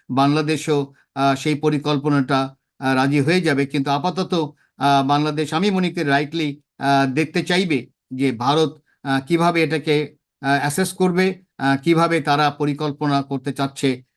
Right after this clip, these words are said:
যে তারা কি যৌথভাবে কাজ করবে না এককভাবে করবে। এই জিনিসটা যখন পরিষ্কার হবে, তখন আমরা বুঝতে পারবো যে তিস্তার একটা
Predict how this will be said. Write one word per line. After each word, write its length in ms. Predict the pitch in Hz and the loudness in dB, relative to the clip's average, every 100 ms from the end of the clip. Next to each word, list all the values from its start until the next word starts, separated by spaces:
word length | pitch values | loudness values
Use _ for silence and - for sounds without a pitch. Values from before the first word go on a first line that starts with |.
| _ 113 | _ -2
যে 180 | 135 | 0
তারা 240 | 131 139 143 | 2 0 0
কি 160 | 143 | 0
যৌথভাবে 500 | 131 156 160 185 185 | 0 0 2 0 0
কাজ 240 | 175 175 175 | -2 -4 -2
করবে 320 | 196 208 180 | 0 2 4
না 160 | 135 120 | 4 2
এককভাবে 580 | 131 180 170 175 180 | -2 -6 -4 -2 -2
করবে। 500 | 185 180 185 196 156 - _ - | -2 -2 0 0 -2 -8 _ -2
এই 100 | 185 | 0
জিনিসটা 540 | 160 165 156 180 165 - _ - | 2 0 0 -2 -2 -4 _ -2
যখন 260 | 147 156 | 0 0
পরিষ্কার 380 | 160 170 - 208 | 0 0 0 0
হবে, 180 | 220 247 | 2 0
তখন 240 | 180 170 | 0 0
আমরা 420 | 151 147 151 131 _ 147 | 2 4 2 0 _ -6
বুঝতে 240 | 147 165 | -4 -2
পারবো 300 | 143 143 139 | 0 2 2
যে 100 | 135 | 0
তিস্তার 440 | 131 143 - - 139 | 0 -4 -2 -2 0
একটা 300 | 135 131 | -2 -4